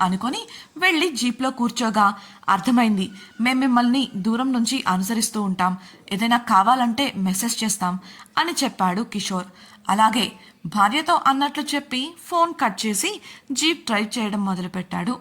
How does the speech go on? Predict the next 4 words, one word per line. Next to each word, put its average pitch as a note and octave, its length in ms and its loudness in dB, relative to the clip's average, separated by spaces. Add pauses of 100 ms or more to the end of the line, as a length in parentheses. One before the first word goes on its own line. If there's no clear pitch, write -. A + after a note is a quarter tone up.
వెంకటేశం. F3+ 720 -6 (920)
తండాలో D#4 580 4 (280)
జిన్నాను F#4+ 540 2 (140)
తీసుకువెళ్ళి A#3 720 -2